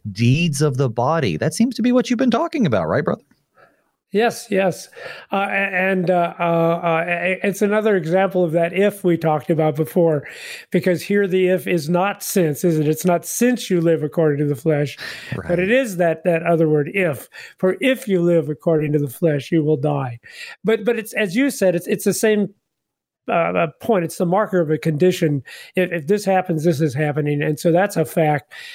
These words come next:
Speaker 2: Uh, you, you turn your life over to the flesh, there will be death. And, and, and here's the thing.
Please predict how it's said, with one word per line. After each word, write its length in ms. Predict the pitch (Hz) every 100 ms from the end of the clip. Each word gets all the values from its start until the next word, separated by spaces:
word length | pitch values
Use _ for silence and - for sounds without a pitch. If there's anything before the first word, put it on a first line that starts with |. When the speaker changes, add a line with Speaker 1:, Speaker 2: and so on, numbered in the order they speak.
| - -
Speaker 2:
Uh, 60 | 151
you, 220 | 147 202
you 180 | 190 202
turn 260 | 202 202
your 140 | 180 165
life 240 | 160 156
over 160 | 156 147
to 20 |
the 80 | 147
flesh, 380 | - 165 139
there 100 | -
will 140 | 151 151
be 140 | 147
death. 340 | 135 147 147 - - - - - _
And, 180 | - 190 -
and, 300 | 180 180 180
and 220 | 175 175
here's 300 | 156 214 180
the 100 | -
thing. 420 | 185 220 240 151